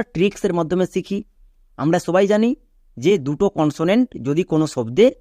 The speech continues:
পাশাপাশি থাকে, তখন তাদের মাঝখান থেকে ভেঙে দিতে হয়। এটা আমরা সবাই জানি তো, দুটো কনসোনেন্ট থাকলে তাদের মাঝখান থেকে ভেঙে দেব।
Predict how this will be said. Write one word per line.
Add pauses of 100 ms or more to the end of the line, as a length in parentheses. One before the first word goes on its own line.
(280)
পাশাপাশি
থাকে, (420)
তখন
তাদের (100)
মাঝখান
থেকে (120)
ভেঙে
দিতে
হয়। (360)
এটা
আমরা
সবাই
জানি
তো, (300)
দুটো (100)
কনসোনেন্ট
থাকলে (120)
তাদের
মাঝখান
থেকে (380)
ভেঙে
দেব।